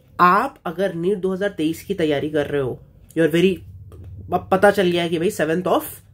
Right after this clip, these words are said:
May को एग्जाम है। कोई दिमाग में ये कन्फ्यूजन नहीं है अब कि भाई, कि पोस्टपोन हो रहा है, क्या हो रहा है। There is nothing, आ गई ऑफिशियल डेट,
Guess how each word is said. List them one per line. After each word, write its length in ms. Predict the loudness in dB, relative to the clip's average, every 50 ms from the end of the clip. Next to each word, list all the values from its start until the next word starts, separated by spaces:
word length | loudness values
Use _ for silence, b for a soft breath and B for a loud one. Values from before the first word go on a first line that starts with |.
| -18 -8 -2
May 160 | -2 -2 0
को 100 | 4 4
एग्जाम 380 | 2 2 2 0 0 0 0 0
है। 100 | -4 -2
कोई 180 | -2 -2 -2 0
दिमाग 320 | 0 0 0 0 0 0
में 100 | 0 0
ये 280 | 2 2 0 0 -2 -4 -4
कन्फ्यूजन 340 | -4 -4 -2 -2 -2 0 0
नहीं 160 | 0 0 0
है 80 | 0
अब 60 | -2 -2
कि 140 | -4 -4
भाई, 140 | -2 -2 -2
कि 80 | -2 -4
पोस्टपोन 380 | -4 -4 -4 -4 -4 -6 -4
हो 100 | -4 -2
रहा 80 | -2 0
है, 60 | 2
क्या 140 | 2 2 2
हो 140 | 2 0 2
रहा 100 | 2 0
है। 140 | -2 -4 -10 _ -20 -20 _ -20 -20 -4 0
There 180 | 2 2 4 4
is 100 | 2 0
nothing, 260 | 2 2 -2 -2 -2 -6 -6 -4
आ 120 | -2 -2
गई 160 | 2 2 2
ऑफिशियल 440 | 2 2 0 -4 -6 -4 -4 -2 0
डेट, 200 | 0 0 0